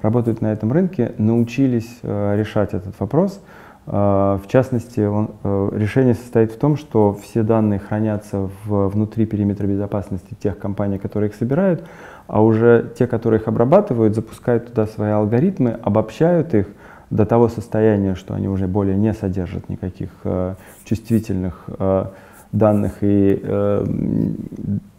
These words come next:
затем пере-, пересылают их в свои платформы и уже дальше визуализируют. Вторая, пожалуй, проблема главная — это, э, придумать, э, механизм, собственно, обработки больших данных, который позволял бы их воспринимать, потому что на то они и большие данные, что они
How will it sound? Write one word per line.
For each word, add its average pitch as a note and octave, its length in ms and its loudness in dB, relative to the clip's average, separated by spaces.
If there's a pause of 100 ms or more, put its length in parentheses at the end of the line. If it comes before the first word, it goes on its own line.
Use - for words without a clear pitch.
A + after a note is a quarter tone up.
(120)
затем A#2 420 4
пере-, A2 240 4
пересылают A2 720 2
их F#2+ 120 -6
в - 20 -18
свои A#2 180 2
платформы C3 560 2
и A2+ 40 2
уже A2+ 240 0
дальше B2+ 320 2
визуализируют. G#2 680 -2 (540)
Вторая, D#3+ 360 4
пожалуй, C3 360 2
проблема A#2 460 0
главная — A2 540 2
это, A2 1120 0
э, - 40 -20
придумать, C3 640 2
э, G#2+ 320 -4
механизм, A#2 920 2
собственно, A2+ 360 -6
обработки A2 640 -2
больших A2 340 -4
данных, D#3+ 300 0
который A#2+ 500 0 (240)
позволял A2+ 420 2
бы A#2+ 120 4
их A#2+ 140 -2
воспринимать, G#2+ 560 2
потому F#2+ 380 -4
что G2 180 -8
на G2+ 120 2
то A#2 140 -2
они A2 180 2
и - 40 2
большие G#2+ 340 -2
данные, C#3+ 300 2
что G#2+ 220 -8
они G2 200 -6